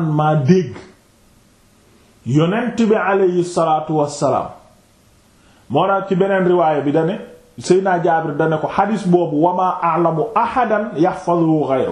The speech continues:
Dégguma keneen koo xam ne ku ko jële, takk ko jële ko ci yonent bi aleyhi salaatu wassalaam directement ku dul yow. Loolu laa dégg. Moo tax nag ma ñëw ci yow ngir dégg xadiis boobu. Mu ne ko, "Naam, wax nga dëgg."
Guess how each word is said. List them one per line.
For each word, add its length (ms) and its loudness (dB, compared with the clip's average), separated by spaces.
Dégguma 540 0
keneen 300 0
koo 140 2
xam 200 -2
ne 60 0
ku 120 -4
ko 140 2
jële, 400 0
takk 220 2
ko 140 2
jële 220 0
ko 140 0
ci 80 -2
yonent 280 2
bi 80 0
aleyhi 220 0
salaatu 240 0
wassalaam 220 -4
directement 560 0
ku 80 0
dul 140 -2
yow. 140 -2
Loolu 220 0
laa 180 0
dégg. 240 -2
Moo 220 2
tax 180 -4
nag 200 0
ma 220 4
ñëw 380 4
ci 100 -4
yow 220 2
ngir 160 2
dégg 320 0
xadiis 340 0
boobu. 300 0
Mu 180 0
ne 160 2
ko, 120 0
"Naam, 320 0
wax 160 0
nga 100 0
dëgg." 240 0